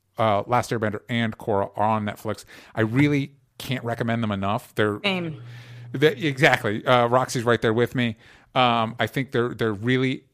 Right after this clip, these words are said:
Speaker 1: tight, and they, we were just talking about Luca and Pixar. I do, th-, I think they do the same thing at Pixar, where they're able to tackle really complex issues in a way that's very accessible to all ages, which I think is incredibly tricky, you know?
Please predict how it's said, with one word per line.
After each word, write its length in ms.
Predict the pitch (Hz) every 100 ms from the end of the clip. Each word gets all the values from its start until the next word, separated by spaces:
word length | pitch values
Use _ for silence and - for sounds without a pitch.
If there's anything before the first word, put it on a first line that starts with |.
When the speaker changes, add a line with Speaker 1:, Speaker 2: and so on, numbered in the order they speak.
| _
Speaker 1:
tight, 320 | - 131 123 -
and 100 | 113
they, 200 | 117 -
we 140 | 127 123
were 100 | 113
just 180 | 113
talking 180 | - 113
about 200 | 104 104
Luca 240 | 170 156 135
and 120 | 117
Pixar. 440 | 139 - 120 113
I 60 | 113
do, 140 | 123
th-, 140 | 113 -
I 20 |
think 160 | - 123
they 80 | 113
do 140 | 110
the 60 | 98
same 180 | 117
thing 140 | 104 107
at 60 | -
Pixar, 260 | 107 110
where 100 | 101
they're 140 | 104 -
able 220 | 127 127
to 140 | -
tackle 480 | - - 117 - 110
really 320 | 101 117 127
complex 800 | 113 - 104 - 113 110 - - - _ _ _ _ - _ _ _ _ _ _
issues 800 | - 156 - 131 110 98 92 - - -
in 160 | 131
a 80 | 120
way 520 | 110 110 113 107 107
that's 180 | 104 98
very 180 | 123 113
accessible 600 | 98 - 107 - 117 98
to 60 |
all 260 | 98 92 85
ages, 400 | 101 110 - -
which 120 | 117
I 60 | 110
think 160 | 131
is 100 | 110
incredibly 720 | 107 - - 143 151 135 107 101
tricky, 380 | 107 90 101 -
you 180 | - 117
know? 220 | 110 117